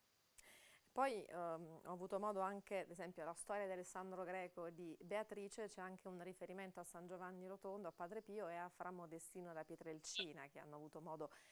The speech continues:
eh, di conoscere, quindi ecco, vediamo come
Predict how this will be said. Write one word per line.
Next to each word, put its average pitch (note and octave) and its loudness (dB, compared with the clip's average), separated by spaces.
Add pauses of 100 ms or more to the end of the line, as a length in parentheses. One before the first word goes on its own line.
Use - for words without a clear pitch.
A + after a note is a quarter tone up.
(120)
eh, D#3+ 4
di G3 -4
conoscere, D#3+ 0
quindi D#3+ -6
ecco, D#3 -4
vediamo D3+ -4
come D3 -8